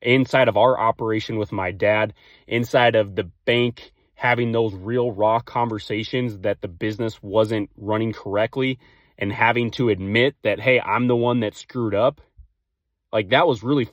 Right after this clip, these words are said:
freaking painful and it was not fun at all. It was really easy for me to just blame it on market prices or blame it on the weather. But the truth was, is that I didn't want to face that I was not producing as a man.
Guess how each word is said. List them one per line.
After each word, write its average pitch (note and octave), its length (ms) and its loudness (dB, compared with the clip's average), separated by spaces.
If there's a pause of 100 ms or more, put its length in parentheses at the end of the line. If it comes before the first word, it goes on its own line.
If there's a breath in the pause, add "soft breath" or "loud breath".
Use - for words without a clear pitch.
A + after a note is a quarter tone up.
freaking B2 320 -2
painful A#2+ 400 -4
and G2 80 -4
it F#2 80 -8
was G#2+ 220 -2
not A2+ 240 -4
fun A#2 300 -2
at F#2 100 -6
all. - 240 -4 (1200)
It A2 60 -4
was F#2+ 140 -6
really C3 320 2
easy B2 340 0
for A#2 120 -6
me A2+ 220 -2
to A2 240 -4
just F#2+ 240 -8
blame A#2 360 -2
it A#2 80 2
on G#2+ 120 0
market G#2+ 340 -2
prices G2+ 400 -4
or G2 80 -8
blame A2+ 360 -2
it A2 80 2
on G#2 180 0
the F#2+ 60 -6
weather. G2 420 0 (2000)
But - 160 4
the G2 80 -12
truth F3 520 0
was, G2+ 460 4 (280 soft breath)
is A#2+ 120 -2
that B2 140 2
I C3 160 4
didn't D#3 180 -2
want C3 200 2
to A2 40 -2
face C3+ 400 -2
that G#2+ 140 -4
I A2+ 200 0
was A#2 380 0
not A#2+ 240 -4
producing A2+ 600 -10
as G#2 180 -6
a F#2+ 60 -10
man. F#2+ 400 -8